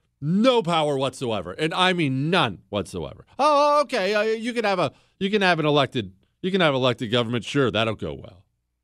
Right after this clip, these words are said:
And there were two other things plaguing Tsar Nicholas the Second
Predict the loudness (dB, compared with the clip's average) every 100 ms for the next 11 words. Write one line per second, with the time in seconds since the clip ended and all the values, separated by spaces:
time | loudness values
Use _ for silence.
0 | _ _ _ _ _ _ _ _ _ _
1 | _ _ _ _ _ _ _ _ -2 2
2 | 2 2 0 -2 0 2 2 2 0 0
3 | 0 0 -2 -4 -8 -16 _ _ -10 -4
4 | 0 2 2 0 -2 -2 -4 -6 -10 -4
5 | 0 0 0 -4 -4 -4 -4 -6 -8 -6
6 | -6 -6 -14